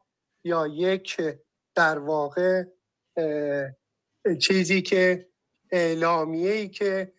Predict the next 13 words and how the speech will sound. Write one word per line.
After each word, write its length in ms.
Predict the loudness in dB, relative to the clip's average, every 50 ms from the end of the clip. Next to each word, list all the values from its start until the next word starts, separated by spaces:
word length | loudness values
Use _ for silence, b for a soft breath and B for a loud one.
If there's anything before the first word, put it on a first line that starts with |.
| _ _ _ _ _ _ -6
نشون 420 | -4 -4 -4 -2 -2 -2 -2 0 2
دهنده 540 | 2 4 4 2 2 0 0 2 2 2 2
وضعیت 1040 | 2 4 4 4 2 0 -4 -6 -2 0 0 0 0 -2 -4 -2 -2 -2 -2 -6 _ _ _ _ _ _ _ _ _ _ _
جامعه 920 | 0 2 2 4 2 2 0 0 0 0 0 2 2 2 2 0 -2 -6 b b b b b b _ -2
ما 260 | 0 2 2 2 2 0
و 140 | 0 -2 -2
جامعه 880 | -2 -2 -2 -2 0 0 0 -2 0 0 -2 -2 0 0 0 -2 -4 b b b b b b _ 2
منطقه‌ای 500 | 2 2 2 2 -2 -2 -2 -2 -2 -2
که 120 | -2 2
در 220 | 2 4 2 2 0
زندگی 440 | 0 -2 -2 -2 -2 -4 -4 -2
می‌کنیم 480 | -2 -4 -4 -2 -2 -2 0 0 -2 -2
بود، 300 | 0 0 0 0 -2